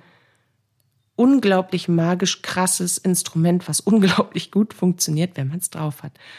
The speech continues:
Und mit diesen Dingen kannst du anfangen, das zu üben. Weil du auch kontrollieren kannst, was mit dir passiert. Also du bist nicht mehr so hilflos auf deiner Trauerreise. Du hast etwas in dir,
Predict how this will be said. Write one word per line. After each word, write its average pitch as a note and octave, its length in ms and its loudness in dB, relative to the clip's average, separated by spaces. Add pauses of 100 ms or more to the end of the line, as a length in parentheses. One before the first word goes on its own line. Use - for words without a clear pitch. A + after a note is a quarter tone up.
(100)
Und G#3 160 2
mit G#3 180 2
diesen B3 320 4
Dingen G3 360 2 (260)
kannst G3 320 0
du - 60 -6
anfangen, G#3+ 460 2
das F3 220 -6
zu - 140 -8
üben. D#3 380 -2 (680)
Weil F#3 100 0
du G3 100 4
auch G3 140 -2
kontrollieren G3+ 680 2
kannst, E3+ 420 -2 (400)
was F#3+ 200 0
mit G#3 200 2
dir G3+ 100 2
passiert. G3 680 -6 (680)
Also F3+ 240 2
du F3 120 -2
bist G#3 240 2
nicht G#3+ 160 -2
mehr G#3 120 4
so G3 120 2
hilflos G3 680 -2 (140)
auf F#3 220 0
deiner D#3 340 -2
Trauerreise. D3+ 800 -6 (580)
Du E3 140 -4
hast G#3+ 380 0
etwas G3+ 500 -2 (500)
in B3+ 360 6
dir, D#3+ 400 0